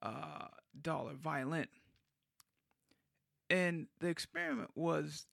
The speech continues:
they took this dude and they put him down the subway. And they had him play his violin. So I'm thinking they just had him with the regular panhandler look with the, the cup and the sign. And they just had him play in this D C, uh,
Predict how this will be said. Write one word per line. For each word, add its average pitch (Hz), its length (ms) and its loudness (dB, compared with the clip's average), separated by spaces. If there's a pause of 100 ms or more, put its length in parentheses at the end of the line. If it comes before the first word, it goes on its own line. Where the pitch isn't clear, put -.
(140)
they 165 200 0
took - 340 -4
this 185 180 0
dude 143 440 2
and 156 120 0
they 151 80 0
put - 220 0
him 98 100 0
down 80 260 0
the - 60 -8
subway. - 480 -6 (1800)
And 160 140 4
they 156 80 6
had 165 240 4
him 139 100 -2
play 175 260 2
his 135 120 2
violin. 147 560 0 (1200)
So - 140 0
I'm 254 80 6
thinking 233 180 6
they 185 60 6
just 165 180 4
had 175 140 4
him 160 80 0
with 135 120 -2
the 127 80 0
regular 143 320 4
panhandler 139 680 0
look 131 460 -2 (120)
with 139 240 -6
the, - 240 -4
the - 80 -6
cup - 360 0
and 117 120 -4
the - 80 -14
sign. 135 580 0 (880)
And 156 100 4
they 156 100 8
just 156 140 6
had 160 160 6
him 127 80 2
play 160 260 8
in 139 60 6
this 143 160 2
D 156 200 4
C, 143 320 2
uh, 127 280 -4